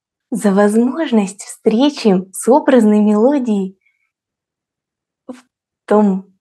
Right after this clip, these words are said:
потоке чувств, которое дарит авторское прочтение стихов «Куда идёт мой путь». Так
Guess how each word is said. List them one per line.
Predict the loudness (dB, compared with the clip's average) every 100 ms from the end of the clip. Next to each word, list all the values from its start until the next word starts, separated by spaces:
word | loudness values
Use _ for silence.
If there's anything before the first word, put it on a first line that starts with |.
| -6
потоке | -6 2 2 2 -2 -6
чувств, | -4 -2 -2 -6 _ _ _
которое | -10 -4 0 2 2
дарит | 2 2 0 -8 _ _ _ _ _ -6
авторское | -4 -4 -6 -10 -8 -8
прочтение | -6 -6 -8 -8 0 2 2 0 -2 _ _ _ _
стихов | -8 -6 -2 0 0 -2 -6
«Куда | 0 2 2
идёт | 2 -2 0
мой | 0 0
путь». | -2 -4 -4 _ _ _ _ _ _ _ _
Так | -2 0 -2